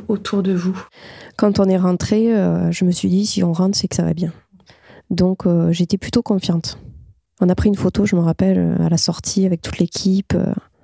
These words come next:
Speaker 2: j'étais hyper joyeuse, on était contents. Enfin, franchement, on était trop contents, quoi. Et, euh, je me souviens que c'était un lundi. Et mon mari m'a déposée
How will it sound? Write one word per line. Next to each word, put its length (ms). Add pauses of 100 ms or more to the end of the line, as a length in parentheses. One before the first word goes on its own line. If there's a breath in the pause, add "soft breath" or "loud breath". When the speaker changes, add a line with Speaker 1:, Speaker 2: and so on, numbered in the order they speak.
(140 soft breath)
Speaker 2:
j'étais 220
hyper 320
joyeuse, 560
on 80
était 160 (100)
contents. 640 (800 loud breath)
Enfin, 180
franchement, 360
on 40
était 220
trop 460
contents, 360
quoi. 200 (540)
Et, 300
euh, 120 (680 loud breath)
je 80
me 60
souviens 220
que 40
c'était 160
un 60
lundi. 400 (320)
Et 100
mon 140
mari 260
m'a 120
déposée 520